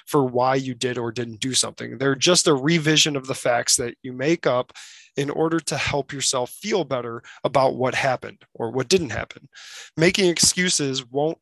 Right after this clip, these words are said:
change your situation. Only getting to the real reason behind it can do this.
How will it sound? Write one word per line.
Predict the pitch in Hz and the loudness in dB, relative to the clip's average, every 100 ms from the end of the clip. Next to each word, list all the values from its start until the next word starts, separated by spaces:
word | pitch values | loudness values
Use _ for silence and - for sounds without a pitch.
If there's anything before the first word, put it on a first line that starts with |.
| - | -6
change | - 156 147 135 | -4 -4 -6 -8
your | 131 | -4
situation. | - 131 127 117 110 - - | -4 -4 -6 -6 -6 -8 -4
Only | 147 170 170 | -4 -2 -2
getting | 156 151 147 | -2 -4 -6
to | 135 | -6
the | |
real | 123 135 156 | -4 2 2
reason | 135 131 123 123 | 2 -4 -4 -8
behind | 117 - 131 123 107 | -8 -4 -2 -2 -4
it | 110 - - - | -8 -10 -20 -14
can | - 127 | -6 -4
do | 117 120 | -2 -2
this. | 104 - - | -2 0 0